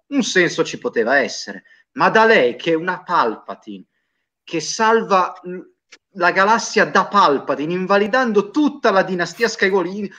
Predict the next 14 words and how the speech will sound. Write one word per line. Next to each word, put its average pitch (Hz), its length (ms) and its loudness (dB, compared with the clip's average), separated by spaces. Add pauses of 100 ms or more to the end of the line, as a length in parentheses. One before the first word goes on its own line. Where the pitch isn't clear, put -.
(120)
distruggendo 226 960 0
la 175 140 2
tragedia 196 580 2
di 180 140 0
Anakin 220 380 2
Skywalker, 185 680 2
Darth-, 170 240 -2
cioè, 180 140 -6
se, 208 140 -10
se 226 120 -4
voi 254 120 2
andate 226 260 -2
a - 20 0
rivedere 160 600 2